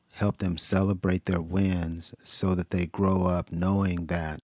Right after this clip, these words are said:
whatever they put their minds and their hearts to, they can achieve. We want them to know that they're not paid as a result of the amount of time that they spend on a job. So there's no exchange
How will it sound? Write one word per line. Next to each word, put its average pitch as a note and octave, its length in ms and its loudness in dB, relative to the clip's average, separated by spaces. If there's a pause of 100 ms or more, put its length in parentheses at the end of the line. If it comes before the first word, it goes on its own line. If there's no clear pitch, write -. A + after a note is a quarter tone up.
(280)
whatever G2 360 2
they F#2 180 2
put - 260 -2
their F2+ 160 0
minds F2 640 0
and E2+ 120 -2
their D#2+ 140 -4
hearts F#2+ 460 -2
to, E2+ 380 -6
they F2 140 0
can - 160 -8
achieve. F2 800 0
We F2+ 60 -6
want F2+ 260 0
them F#2+ 200 2
to F#2+ 120 -2
know F#2 300 2
that F2 400 -4 (240)
they're F2+ 140 2
not F#2+ 380 -2
paid F#2 600 2 (340)
as E2+ 240 0
a F2 140 -2
result E2+ 720 0
of E2 140 -2
the F2 100 0
amount F2 300 0
of D2 140 -8
time G2 480 0
that D#2 200 -4
they D#2 120 -4
spend E2+ 440 -4
on F2 120 -4
a D#2+ 80 -6
job. E2+ 680 -2
So - 160 -8
there's E2+ 320 -2
no F#2 180 2
exchange F#2 1200 0